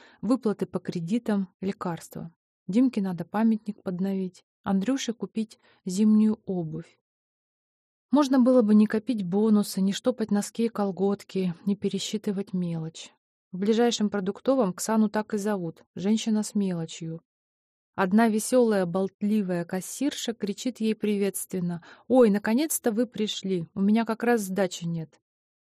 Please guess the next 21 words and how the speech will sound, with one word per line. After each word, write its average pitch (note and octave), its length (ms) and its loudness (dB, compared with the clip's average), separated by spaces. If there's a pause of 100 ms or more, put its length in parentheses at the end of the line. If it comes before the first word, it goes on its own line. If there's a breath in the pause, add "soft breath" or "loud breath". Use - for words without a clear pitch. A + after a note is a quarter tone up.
Ксана G3 320 -4
не F#3 160 -2
сдержалась, F3+ 720 -4 (300 soft breath)
хихикнула, G#3+ 680 -2
вспомнив G3 580 -2
ту G3 140 -8
кассиршу G#3+ 800 -4
в F3+ 60 -6
зеленом F#3+ 440 0
переднике, E3 720 -6 (220)
бейдж G3+ 420 0 (180)
Сабина. E3 720 -4 (920)
Наташа F#3 360 -4
посмотрела F3+ 640 -6
на F3 140 -2
нее F3 260 -4
с - 100 -12
удивлением, G3+ 680 -2 (180 soft breath)
а F3+ 80 -10
потом G3 380 -2
улыбнулась. F3+ 760 -4